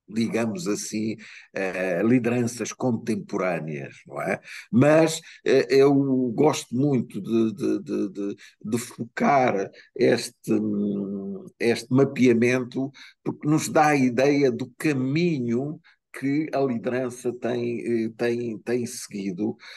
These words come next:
Eh, obviamente que, eh, a partir daqui, provavelmente, este quadro, provavelmente não, de certeza absoluta que este quadro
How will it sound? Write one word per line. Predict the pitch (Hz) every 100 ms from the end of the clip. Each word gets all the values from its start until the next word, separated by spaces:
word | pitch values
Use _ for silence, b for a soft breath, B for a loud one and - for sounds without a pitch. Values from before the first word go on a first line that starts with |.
| B -
Eh, | 107 107 -
obviamente | 131 113 101 120 117 120 113 -
que, | 113 117 135 135 - 117 104
eh, | 107
a |
partir | - 120 - 117 101
daqui, | 107 - 107 120 127 123
provavelmente, | 220 104 78 110 104 104 98 98 101 110 107 - 107 110
este | - 98 -
quadro, | - 95 92 92 101 101
provavelmente | - 82 85 87 87 95 110 123 -
não, | 85 104 110 b b _
de | -
certeza | - 101 98 107 92
absoluta | 90 101 104 101 90
que | -
este | 92 - -
quadro | 90 90 95 104